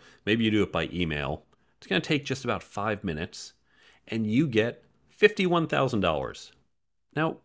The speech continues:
we can all imagine doing that. You're not asking for the moon here. It's just a thousand dollars more. If you do nothing else, if you stay in that job the next forty years, what you just did with five minutes of negotiating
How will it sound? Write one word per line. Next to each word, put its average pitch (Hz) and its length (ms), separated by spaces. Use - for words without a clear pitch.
we 226 120
can 226 180
all 139 260
imagine 110 420
doing 87 200
that. 107 300
You're 123 80
not 147 260
asking 117 340
for - 120
the 98 80
moon 90 280
here. 113 180
It's 151 120
just 214 200
a 131 40
thousand 110 440
dollars 87 340
more. 76 320
If 113 260
you 120 220
do 143 200
nothing 110 580
else, - 400
if 127 220
you 120 120
stay 135 340
in 170 120
that 151 200
job 120 360
the 92 80
next 120 340
forty 143 440
years, 87 540
what 127 260
you 170 120
just 147 280
did 80 320
with 85 240
five 139 380
minutes 135 300
of 127 60
negotiating 90 760